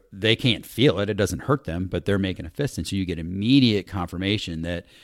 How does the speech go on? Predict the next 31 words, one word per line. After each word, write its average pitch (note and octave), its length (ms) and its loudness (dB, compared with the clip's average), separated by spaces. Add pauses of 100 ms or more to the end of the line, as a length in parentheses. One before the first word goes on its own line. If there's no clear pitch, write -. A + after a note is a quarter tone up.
(360)
you've F2+ 140 -8
done G2+ 180 2
a F#2 60 0
good F2 140 -2
job F#2+ 240 2
with F2 80 -2
the D#2+ 80 -8
repair. G2+ 560 2
And, F2+ 400 -6 (140)
and D3+ 180 -2
some G2+ 200 -4
people G#2 200 -6
do F2 120 -6
wanna F#2 200 -6
see, G2 180 -6
we G#2 80 -6
let D#2+ 140 -8
them E2+ 100 -8
peek F2+ 220 -8
over F2 120 -4
the F#2 60 -2
drapes, E2+ 380 -4
and E2 120 -4
they E2+ 120 -4
love E2 240 -6
that. F#2 240 -8 (360)
A G#2 60 0
lot G#2 200 6
of - 60 -2
people - 280 4
don't. - 300 0